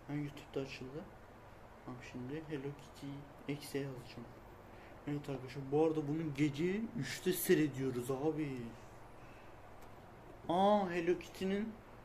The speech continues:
şeyi çıktı. Bakın, Hello Kitty'nin normal yazısını yazdım. Hello Kitty'nin sevimli hali çıktı. Bakın.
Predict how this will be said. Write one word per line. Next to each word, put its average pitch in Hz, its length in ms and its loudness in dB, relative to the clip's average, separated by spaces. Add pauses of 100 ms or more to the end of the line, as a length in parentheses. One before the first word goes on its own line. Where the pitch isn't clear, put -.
(120)
şeyi 185 320 6
çıktı. 147 320 0
Bakın, 180 220 2
Hello 165 360 2
Kitty'nin 180 400 0
normal 165 420 6 (440)
yazısını 151 380 2
yazdım. 180 440 2
Hello 165 280 2
Kitty'nin 185 380 0
sevimli 165 520 6
hali 160 260 4
çıktı. - 380 -4 (1080)
Bakın. 220 280 0